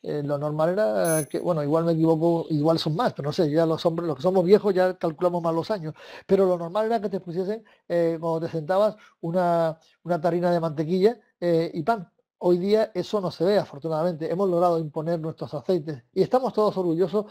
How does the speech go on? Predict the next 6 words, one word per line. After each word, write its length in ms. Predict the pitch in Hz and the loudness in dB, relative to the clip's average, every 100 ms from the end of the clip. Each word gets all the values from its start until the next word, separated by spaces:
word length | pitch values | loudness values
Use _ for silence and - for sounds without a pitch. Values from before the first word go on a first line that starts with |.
| _ - | _ -6
de 60 | |
nuestras 300 | 160 - 156 | -6 -4 -6
marcas, 440 | 147 180 180 240 240 - - - | 0 0 2 0 -2 -8 -14 0
eh, 560 | 175 175 165 160 165 160 - _ - | 2 4 4 4 0 -4 -14 _ -4
por 120 | 180 | -4
sus, 220 | - 165 | -2 -2